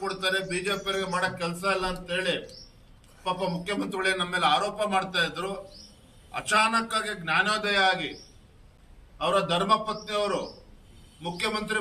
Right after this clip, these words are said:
ಮನೆಯಲ್ಲಿ ಅಧಿಕೃತ ನಿವಾಸದಲ್ಲೇ ಕೂತ್ಕೊಂಡು ಮುಖ್ಯಮಂತ್ರಿಗಳ ಗಮನಕ್ಕೂ ಬಾರ್ದೇನೆ ಒಂದು ಅರ್ಜಿಯನ್ನ ಮೈಸೂರಿನ ಮೂಡಾ ಕಮಿಷನರ್ಗೆ ಬರೆದಿದ್ರು. ತಮಗೆ ನೆನಪಿದೆ, ನನಗೆ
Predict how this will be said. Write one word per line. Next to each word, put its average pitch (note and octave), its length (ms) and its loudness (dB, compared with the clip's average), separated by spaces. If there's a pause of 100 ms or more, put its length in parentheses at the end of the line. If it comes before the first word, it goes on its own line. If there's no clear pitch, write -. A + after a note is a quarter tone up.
ಮನೆಯಲ್ಲಿ G#3 420 2 (680)
ಅಧಿಕೃತ G#3 400 -4 (140)
ನಿವಾಸದಲ್ಲೇ G#3 600 0
ಕೂತ್ಕೊಂಡು G#3 420 -6 (140)
ಮುಖ್ಯಮಂತ್ರಿಗಳ G#3 580 -4 (120)
ಗಮನಕ್ಕೂ A3+ 500 0
ಬಾರ್ದೇನೆ G3+ 480 0 (1400)
ಒಂದು G3 240 2
ಅರ್ಜಿಯನ್ನ G#3+ 440 2 (200)
ಮೈಸೂರಿನ G#3 500 0 (840)
ಮೂಡಾ G3+ 220 2
ಕಮಿಷನರ್ಗೆ G3 640 -4
ಬರೆದಿದ್ರು. G3 420 0
ತಮಗೆ F3 220 -2
ನೆನಪಿದೆ, F#3 400 0 (920)
ನನಗೆ F3+ 200 0